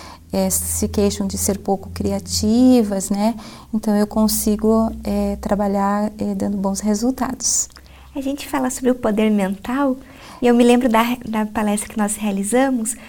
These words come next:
Speaker 2: que era o poder mental, o segredo da boa saúde.
Speaker 1: Isso.
Speaker 2: Então, pra gente poder ter uma boa saúde,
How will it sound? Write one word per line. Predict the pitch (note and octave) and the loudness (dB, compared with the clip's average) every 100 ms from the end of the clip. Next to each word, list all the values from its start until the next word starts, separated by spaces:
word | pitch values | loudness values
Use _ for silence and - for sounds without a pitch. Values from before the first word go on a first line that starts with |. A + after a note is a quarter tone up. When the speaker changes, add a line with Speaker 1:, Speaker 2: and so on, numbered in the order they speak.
| - - | -20 -10
Speaker 2:
que | - | -2
era | A#3+ | 0
o | |
poder | A#3+ A3+ A#3+ | 2 2 4
mental, | B3+ A#3 A#3+ B3+ D4 | 4 2 2 4 4
o | |
segredo | D4 - A3 A3 C4 C4+ | 2 0 2 4 4 4
da | A#3+ B3+ | 2 2
boa | G#3 A#3 B3+ B3+ | 4 6 6 4
saúde. | - C4 B3 F3+ F3+ - - | 2 2 4 4 2 -4 -6
Speaker 1:
Isso. | F#3+ F#3+ F3+ F3 F3+ | -2 -2 -2 -2 2
Speaker 2:
Então, | C#4+ | 4
pra | D4 | 4
gente | C#4 D4 | 2 0
poder | - C#4+ C4+ | 0 4 4
ter | C4+ C4 C#4 | 4 6 6
uma | C#4 A#3+ A#3+ A#3 | 6 4 6 6
boa | G3+ G#3+ A3+ | 6 6 6
saúde, | A#3 B3+ A3 G#3 G#3+ F#3+ G3+ | 4 4 4 4 4 2 -4